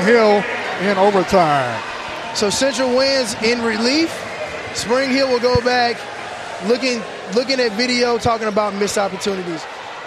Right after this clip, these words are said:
Speaker 2: Tons of missed layups down the stretch and missed free throws.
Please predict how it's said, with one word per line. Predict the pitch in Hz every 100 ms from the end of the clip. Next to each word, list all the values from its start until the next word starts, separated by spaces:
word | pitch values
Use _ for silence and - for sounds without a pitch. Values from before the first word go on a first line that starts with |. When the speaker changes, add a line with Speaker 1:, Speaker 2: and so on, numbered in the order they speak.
| - -
Speaker 2:
Tons | 247 294 269
of | 262
missed | 254 254 247
layups | 240 233 226 220 - -
down | 208 214
the | 214
stretch | - 214 208 196 - - - - - - - -
and | 196 196
missed | 226 226
free | 214 233
throws. | 202 202 190 180 160 -